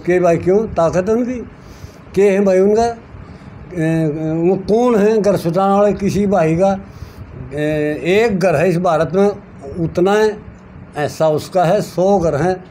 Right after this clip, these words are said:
उतना ऐसा उसका भाई इस भारत में। फद्दू होंगे, इतना हार होगी ऐसे ऐसे काम करने वाले की, देश में हार होगी।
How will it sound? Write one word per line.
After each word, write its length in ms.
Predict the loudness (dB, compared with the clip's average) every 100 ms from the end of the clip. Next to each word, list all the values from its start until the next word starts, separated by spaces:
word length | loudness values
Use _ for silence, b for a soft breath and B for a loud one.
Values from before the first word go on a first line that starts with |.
| -8
उतना 300 | -6 -2 -4
ऐसा 260 | -4 -4 -4
उसका 300 | -4 -2 0
भाई 140 | 0
इस 80 | -2
भारत 280 | 0 -2 -2 -6
में। 140 | -8 -10 B B B B -20 -8 -4
फद्दू 340 | -2 2 2
होंगे, 240 | 4 2
इतना 260 | 2 2 0
हार 360 | 0 0 2 2
होगी 320 | 2 2 -2 -4 -16 -20 -20 -20 -14 -8
ऐसे 280 | -4 -2
ऐसे 200 | -2 -2
काम 280 | 0 0 0
करने 260 | 0 -2 0
वाले 300 | 2 2 2
की, 100 | -2
देश 340 | -4 -4 -2 0
में 100 | 0
हार 180 | 0
होगी। 360 | -2 -6 -10